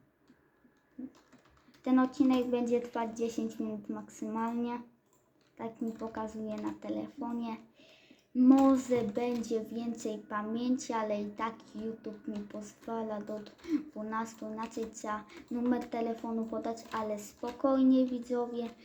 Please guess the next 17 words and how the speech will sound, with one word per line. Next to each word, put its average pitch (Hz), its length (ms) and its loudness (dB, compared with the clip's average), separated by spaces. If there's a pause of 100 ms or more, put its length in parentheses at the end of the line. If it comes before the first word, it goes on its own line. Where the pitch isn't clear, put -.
(220)
jak 226 240 -4
będę 220 440 -2
miał 214 300 -4
swój 220 460 -10
telefon, 247 720 -2 (380)
to 233 140 0
będę 226 400 0
za-, 220 180 -8
to 226 240 -4
zatwierdzę 226 640 -4
numer 220 300 -4
telefonu, 220 640 -4
będą 208 400 -2
miniaturki, 254 1120 2 (360)
będą 226 380 -2
dłuższe 233 640 -4 (140)
filmy. 208 500 0